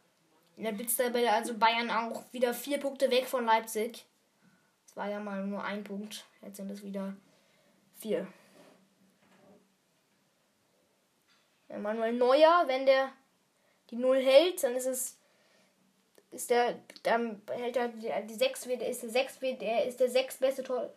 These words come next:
nach Gegentoren der sechstbeste Torwart der Liga. Das ist für ihn auch durchwachsen. Bisher offensiv die Bayern top. Haben schon, es war das fünfundsiebzigste Tor, wenn sie so weitermachen,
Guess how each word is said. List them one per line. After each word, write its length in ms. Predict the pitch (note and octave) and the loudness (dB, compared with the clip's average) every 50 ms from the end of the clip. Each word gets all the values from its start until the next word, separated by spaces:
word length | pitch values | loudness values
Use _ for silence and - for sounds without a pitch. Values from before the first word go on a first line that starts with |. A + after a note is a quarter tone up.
| _ _ - | _ _ -12
nach 220 | A#3 A#3 A#3 A#3 A#3 | -10 -8 -8 -6 -4
Gegentoren 500 | B3+ B3 B3+ A#3+ B3 B3+ A#3+ A#3 A#3+ A#3+ | -6 -6 -6 -2 -2 0 0 0 0 -2
der 120 | A3+ A3 | -2 -2
sechstbeste 480 | A#3+ B3 - - - C4 C4+ B3+ B3 B3 | -4 -4 -6 -4 -4 -4 -4 -4 -4 -4
Torwart 280 | B3 A#3 A3+ A3+ A3 | -4 -4 -2 -2 -2
der 80 | A3+ A3 | -4 -4
Liga. 420 | A3 A#3+ A#3 A#3 G#3+ G#3 C4 D#4 - _ _ _ _ _ _ _ _ _ _ _ _ _ _ _ - | -6 -6 -2 0 0 0 0 -2 -8 _ _ _ _ _ _ _ _ _ _ _ _ _ _ _ -14
Das 120 | - G#3 | -12 -12
ist 300 | G3+ G#3 G#3 - - - - _ | -12 -12 -14 -16 -18 -20 -20 _
für 100 | - G#3+ | -16 -12
ihn 100 | G3+ G3 | -8 -8
auch 120 | - A3+ A3 | -6 -6 -6
durchwachsen. 640 | A3+ A#3 A3 G#3+ A3 A3+ A3+ - - G3+ A3 A#3+ - _ _ _ _ _ _ _ _ _ _ _ _ _ _ _ _ _ _ _ | -8 -10 -6 -4 -4 -4 -4 -6 -10 -10 -10 -12 -14 _ _ _ _ _ _ _ _ _ _ _ _ _ _ _ _ _ _ _
Bisher 420 | G#3+ - - G#3 G#3 G#3+ G#3+ A3 - _ _ _ _ _ _ _ _ _ _ _ _ | -20 -16 -12 -10 -8 -8 -10 -12 -14 _ _ _ _ _ _ _ _ _ _ _ _
offensiv 560 | - B3 C4 C4+ C4+ D4+ D4 A#3+ B3 C4+ B3+ A#3+ | 6 6 6 6 4 0 -4 -6 -6 -8 -8 -8
die 100 | C4+ A#3 | -4 0
Bayern 380 | A3 A#3+ A#3 A#3 A#3 A#3 A3+ | 2 4 4 4 2 0 2
top. 320 | - E4 E4 F4+ F4+ - - - _ _ _ _ - - _ _ _ _ _ _ _ _ _ _ _ _ _ _ _ _ _ _ _ _ _ _ _ _ | 4 6 6 6 6 2 -4 -18 _ _ _ _ -20 -20 _ _ _ _ _ _ _ _ _ _ _ _ _ _ _ _ _ _ _ _ _ _ _ _
Haben 100 | B3 A#3+ | -12 -8
schon, 320 | A#3 B3 B3 A#3+ A3+ - - _ - - _ | -6 -6 -6 -6 -6 -10 -14 _ -20 -14 _
es 140 | - - - | -10 -6 -2
war 140 | A3+ A3+ A#3 | 0 0 0
das 120 | A#3 A#3 | -2 -4
fünfundsiebzigste 760 | - D4+ D#4+ E4+ E4 D#4 D4 D4 D4 D4 C#4+ C#4 - C#4 C4 | -4 -2 0 2 4 4 4 4 4 2 -4 -10 -8 -10 -6
Tor, 240 | - - C4+ C4 B3+ | -4 0 0 0 0
wenn 120 | B3+ C4 | 0 -2
sie 120 | B3+ B3+ A#3+ | -2 -2 -2
so 100 | B3+ A#3+ | 0 2
weitermachen, 680 | B3 A#3+ A#3+ B3+ B3+ B3+ B3 A#3+ A#3+ B3 A#3+ A#3 - | 2 2 2 0 -2 -2 -2 -2 -2 -4 -6 -8 -10